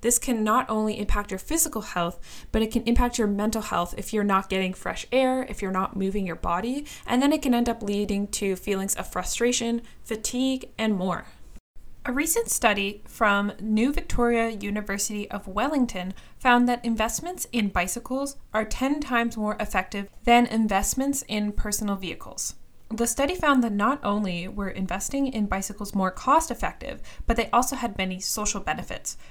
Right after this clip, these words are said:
For one, the study estimated that the annual benefits were two lives saved as a result of more healthy lifestyles, reduced rates of cardiac diseases,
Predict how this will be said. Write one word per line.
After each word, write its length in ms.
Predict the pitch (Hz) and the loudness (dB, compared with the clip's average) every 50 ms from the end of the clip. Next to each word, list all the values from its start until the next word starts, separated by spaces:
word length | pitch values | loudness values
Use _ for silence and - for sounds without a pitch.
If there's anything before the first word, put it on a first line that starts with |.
| - - - | -18 -18 -14
For 180 | - - 311 | -8 -6 -4
one, 420 | 302 240 220 190 185 202 254 277 - - | -2 -2 0 0 0 0 0 -2 -4 -4
the 140 | 214 233 240 | -2 -2 -2
study 380 | - - 254 254 254 285 269 | 0 2 2 2 2 2 0
estimated 600 | - 233 233 - - 240 226 208 208 208 208 - | 0 0 0 0 0 -2 -2 -2 -2 -4 -6 -6
that 140 | - 196 190 | -6 -6 -6
the 140 | - 190 - | -6 -8 -4
annual 440 | - 214 226 233 262 277 285 285 277 | -2 0 2 4 4 4 4 2 0
benefits 540 | 277 - 208 202 196 - - 196 196 - - - | -2 -2 -2 -2 -2 -2 -4 -6 -6 -8 -10 -6
were 160 | 214 214 202 | -4 -4 -4
two 340 | 196 - - 277 302 330 320 | -2 2 2 4 4 4 4
lives 340 | 269 240 214 214 226 226 - | 4 4 4 4 4 0 0
saved 460 | - - 190 175 170 185 208 208 - - | -2 -2 -2 -2 -2 -4 -6 -8 -8 -6
as 160 | 208 190 180 | -6 -4 -4
a 40 | 175 | -6
result 400 | 175 180 180 175 165 170 - - - | -6 -6 -4 -4 -4 -4 -6 -6 -6
of 180 | 196 185 180 185 | -6 -6 -4 -2
more 160 | 185 180 180 | -2 -4 -2
healthy 320 | - 170 175 180 196 196 | -2 -4 -4 -4 -4 -6
lifestyles, 720 | 208 208 - - - - - - - - - 269 - - - - - - - - - - | -4 -4 -4 -2 -2 -4 -4 -4 -4 -6 -6 -6 -8 -10 -12 -14 -20 -20 -20 -16 -10 -6
reduced 440 | 208 202 208 214 277 - - - - | -4 0 2 2 2 2 0 -4 -4
rates 340 | 196 196 190 190 190 - - | -2 -2 -2 -2 -2 -4 -8
of 140 | 202 - | -8 -8
cardiac 680 | - - 196 190 190 196 202 202 190 190 190 - - - | -6 -2 -2 -2 0 0 -2 0 -2 -2 -4 -6 -12 -10
diseases, 720 | - 190 185 - 175 175 175 170 175 190 247 285 - - | -8 -8 -6 -4 -4 -4 -4 -6 -6 -6 -6 -6 -6 -8